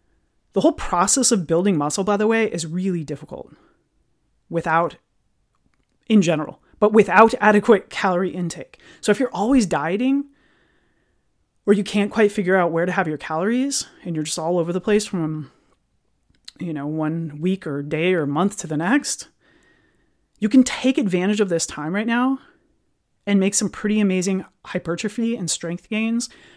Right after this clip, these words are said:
by making the extra calories work for you in the gym, lifting more. But your mindset is,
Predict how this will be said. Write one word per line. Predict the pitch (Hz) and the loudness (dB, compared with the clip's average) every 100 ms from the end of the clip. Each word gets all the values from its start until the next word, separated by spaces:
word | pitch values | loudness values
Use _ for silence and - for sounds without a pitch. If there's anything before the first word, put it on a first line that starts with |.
| - | -4
by | 185 | 0
making | 190 208 226 | 6 6 4
the | 208 | 0
extra | 156 - 202 | 0 -6 -8
calories | - 165 165 165 | -6 -4 -6 -6
work | 175 | -8
for | - | -6
you | 180 | -6
in | 170 | -4
the | |
gym, | 165 143 151 | -6 -8 -6
lifting | 185 202 220 202 | -2 0 2 2
more. | 180 175 170 165 _ _ _ _ _ | 2 2 0 -4 _ _ _ _ _
But | 208 214 190 - | 2 4 4 4
your | 226 | 6
mindset | 320 349 262 | 8 8 6
is, | 220 202 190 | 8 6 6